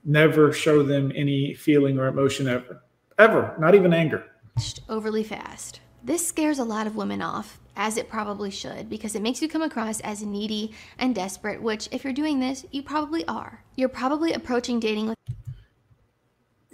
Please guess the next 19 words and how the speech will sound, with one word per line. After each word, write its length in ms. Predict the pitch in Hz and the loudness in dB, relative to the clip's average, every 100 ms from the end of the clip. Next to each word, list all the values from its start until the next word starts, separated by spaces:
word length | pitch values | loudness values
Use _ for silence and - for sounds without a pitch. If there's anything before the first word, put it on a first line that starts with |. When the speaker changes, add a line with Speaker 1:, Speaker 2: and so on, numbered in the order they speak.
| 285 | -6
Speaker 1:
Can 160 | - 294 | 2 4
I 140 | 330 | 4
ask 360 | 269 202 175 - | 4 2 0 2
y'all 140 | 180 | 2
something? 420 | 175 185 175 175 | 2 0 4 4
Most 320 | 202 294 285 | 6 4 2
women 340 | 147 151 156 147 | 2 2 4 2
out 200 | 143 135 | 0 0
here 160 | 147 | 0
in 80 | 143 | 0
the 60 | 143 | 2
dating 340 | 139 139 139 | 2 4 2
market 340 | 135 127 127 143 | 0 0 2 2
are 260 | 143 151 | 6 4
needy 460 | 147 147 147 147 143 | 4 2 0 2 2
and 160 | 135 | 2
desperate 420 | 127 139 139 147 139 | 2 2 0 -2 0
by 140 | 135 | 0
definition. 880 | 127 139 - 135 139 - 151 147 | 2 0 0 -2 -2 -2 -2 -2